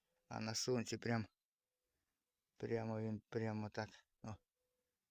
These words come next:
Красота. Надежда Азос трошки жорстче, ну, вкусний теж. Так, ну куди? Я ж ніяк не дійду до городу.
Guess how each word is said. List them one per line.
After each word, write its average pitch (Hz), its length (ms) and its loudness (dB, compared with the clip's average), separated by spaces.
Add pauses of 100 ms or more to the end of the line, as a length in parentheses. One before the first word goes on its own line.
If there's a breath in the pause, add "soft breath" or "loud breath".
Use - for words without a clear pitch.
(1160 loud breath)
Красота. - 600 -4 (1000 loud breath)
Надежда 131 420 10
Азос 131 300 10
трошки 123 380 6 (600 loud breath)
жорстче, 117 600 6
ну, 123 120 6
вкусний 104 460 -4
теж. - 220 -8
Так, 107 200 2
ну 123 80 4
куди? 151 240 4
Я 139 180 12
ж 139 60 4
ніяк 156 200 8
не 143 100 4
дійду 135 240 6
до 127 100 8
городу. 107 340 2